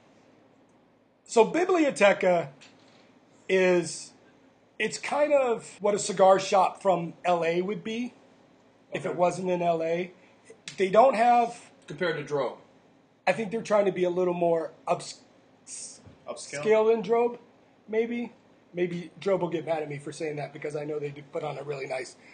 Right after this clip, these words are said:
Speaker 1: thing, but just the whole feel of it gave me that, uh, that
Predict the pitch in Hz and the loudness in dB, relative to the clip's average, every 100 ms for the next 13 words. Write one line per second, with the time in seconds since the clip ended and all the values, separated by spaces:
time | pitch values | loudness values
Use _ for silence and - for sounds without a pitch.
0 | - - 185 175 180 - - _ _ - | -12 -4 -2 2 0 0 -10 _ _ -6
1 | 254 - 254 - 233 220 202 151 - _ | -4 2 2 6 8 8 6 -2 -10 _
2 | _ _ _ _ - - _ _ _ _ | _ _ _ _ -20 -20 _ _ _ _
3 | _ _ _ - 220 220 214 214 190 180 | _ _ _ -4 4 6 8 6 2 2
4 | 185 185 180 175 156 - _ _ _ - | 2 2 2 0 -2 -8 _ _ _ -4
5 | 156 156 - _ _ _ _ - 180 - | -4 -4 -10 _ _ _ _ -4 -4 -4